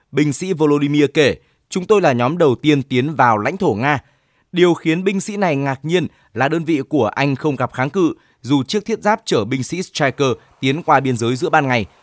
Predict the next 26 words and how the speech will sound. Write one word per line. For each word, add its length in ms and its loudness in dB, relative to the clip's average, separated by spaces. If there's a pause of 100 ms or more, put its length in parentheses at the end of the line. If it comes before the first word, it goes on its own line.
(160)
Họ 220 2
chạm 260 -2
trán 220 -2
một 220 0
nhóm 200 0
lính 260 -4
Nga 180 2 (240)
đang 200 0
ngồi 240 2
uống 220 -2
cà 200 0
phê 240 2
trong 220 0
rừng. 220 -2 (720)
Binh 200 -2
sĩ 220 -2
Volodymyr 680 2
kể 140 0
lại, 240 -2 (260)
chiếc 220 -2
Stryker 440 0 (120)
tiến 180 -2
thẳng 260 -6
về 200 -2
phía 180 -2
họ. 260 0